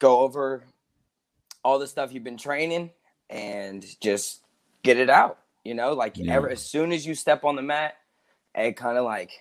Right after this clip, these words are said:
Speaker 1: it goes away, you know? Like, it's home. Like, this is where it's like, "All right, this is what it's all about." And then, um, then on the other side of how you say it kinda just,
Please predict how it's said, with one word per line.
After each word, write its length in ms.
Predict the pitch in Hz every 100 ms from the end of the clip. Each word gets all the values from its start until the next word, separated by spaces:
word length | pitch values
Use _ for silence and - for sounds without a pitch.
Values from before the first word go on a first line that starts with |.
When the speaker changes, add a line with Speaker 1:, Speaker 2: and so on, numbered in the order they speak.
| _ _ _ _ _ _ _ _ _ _
Speaker 1:
it 80 | 110
goes 240 | 120 117 135
away, 400 | 147 156 110 _
you 100 | -
know? 200 | 107 120
Like, 180 | 117 98
it's 140 | 110 -
home. 320 | 127 147 104
Like, 180 | 95 101
this 180 | 107
is 120 | 107 104
where 180 | 107
it's 140 | 104 98
like, 160 | 90
"All 80 | 98
right, 200 | 98 101
this 180 | 104 -
is 80 | 95
what 160 | 101 87
it's 140 | -
all 160 | 92 -
about." 380 | 107 107 92 _ _ _ _ _ _ _ -
And 240 | 104 104
then, 240 | 98 98 98
um, 460 | 92 87 82 65 - _ _ _ _ _ _ _ _ - _ -
then 380 | 107 127 135 131
on 100 | 120
the 100 | 123
other 140 | 156
side 320 | - 117 107
of 100 | 101
how 100 | 113
you 120 | 104 104
say 260 | 113 107
it 120 | 101 -
kinda 220 | 104 98
just, 400 | 101 98 -